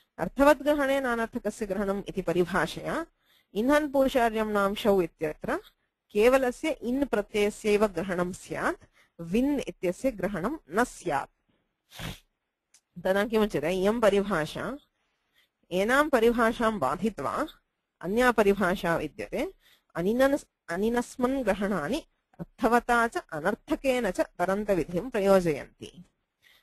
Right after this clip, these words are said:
अन्, इन्, अस्, मन् ग्रहणानि। So where for these four, so the usual paribhasha, the general paribhasha is अर्थवत् ग्रहणे नानर्थकस्य ग्रहणं। किन्तु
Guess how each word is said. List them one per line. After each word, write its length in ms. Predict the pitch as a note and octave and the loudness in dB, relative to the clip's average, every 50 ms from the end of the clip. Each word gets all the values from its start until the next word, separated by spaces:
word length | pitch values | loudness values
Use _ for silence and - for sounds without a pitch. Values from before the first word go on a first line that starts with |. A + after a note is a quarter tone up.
| _ _ _ | _ _ _
अन्, 340 | D3+ F3 G#3+ C#4 D#4 E4 D4+ - _ - | -4 -2 -2 -2 -2 -2 -4 -4 _ -6
इन्, 240 | G3+ A#3+ C4 D4 D#4+ - - _ - | -4 -4 -2 -2 -4 -6 -8 _ -4
अस्, 340 | - C4 - - - - - - - - | -4 -4 -4 -8 -16 -16 -16 -16 -10 -6
मन् 280 | F#3 F#3 G3 B3 D4 C#4+ - E3 | -4 -2 -2 -2 -4 -6 -8 -8
ग्रहणानि। 800 | E3+ F3 D#3 F#3 F#3 E3+ E3+ D3 C#3 C3 B2+ C#3+ D#3+ D3 - F3+ - _ _ _ _ _ _ _ _ _ _ - | -4 -4 -4 -2 -2 -4 -4 -4 -6 -6 -6 -6 -8 -8 -8 -12 -16 _ _ _ _ _ _ _ _ _ _ -6
So 160 | - E3+ E3 | -2 0 4
where 280 | F3 F#3+ G3 G#3 A3 - | 6 6 6 6 2 -2
for 240 | - - G#3 G3 - | -2 2 4 4 4
these 360 | F#3 F3+ B3+ C#4 C#4+ - - | 2 2 0 0 0 0 -2
four, 340 | - - - G3+ F#3 F3 D#3+ - - - - _ _ _ _ _ - | -6 -6 0 2 4 4 2 0 -4 -20 -20 _ _ _ _ _ -8
so 200 | F3 D#3 C#3+ F2 - - D#3 | -4 -4 -4 -4 -6 -4 -4
the 160 | D3+ B2 - - | -4 -2 -2 0
usual 520 | F#3 F#3 A3 G#3 A#3 A#3+ B3 B3+ B3+ B3 - _ _ _ _ _ _ _ _ - - | 2 2 2 2 4 4 4 4 2 -2 -6 _ _ _ _ _ _ _ _ -4 0
paribhasha, 560 | G#3+ F#3+ G3 F#3+ A#3+ G#3+ F#3 G#3+ - G#3 F#3 | 2 2 2 2 2 0 -2 0 0 -2 -2
the 120 | F3 E3+ D#3+ | 0 0 -2
general 320 | D#3+ D#3 E3+ F3+ G#3 A3+ | -2 -4 -2 -2 -2 -2
paribhasha 760 | G#3 G#3 F#3+ G#3 G#3 A#3 G#3 G3+ G#3 - A3 G#3 G#3 A3+ D#4 | 0 0 0 0 0 0 -2 -2 -2 -2 -4 -2 0 0 0
is 60 | F4 - - - _ _ _ _ _ _ _ - | -2 -2 -6 -14 _ _ _ _ _ _ _ -12
अर्थवत् 560 | E3+ - _ - - - B3+ A3 A#3 G#3 G3 | -12 -12 _ -8 -2 2 4 4 4 4 2
ग्रहणे 360 | G3+ G3 A#3 G3+ G3 G3+ G3+ | 0 0 0 0 0 0 0
नानर्थकस्य 720 | G3 F#3 E3 D#3+ E3+ E3 - - F3+ - D#3 - - D#3 | 0 0 -2 -2 -4 -6 -8 -12 -12 -12 -12 -12 -10 -10
ग्रहणं। 460 | C#3+ - - - F#3 - - C#3+ - F4 - _ _ _ - - - - - - - - _ _ _ | -10 -10 -10 -10 -10 -8 -8 -10 -12 -12 -16 _ _ _ -20 -20 -16 -12 -12 -12 -12 -14 _ _ _
किन्तु 420 | - F#3 D#3+ D3+ - - D4 - | -8 -8 -8 -4 0 2 2 2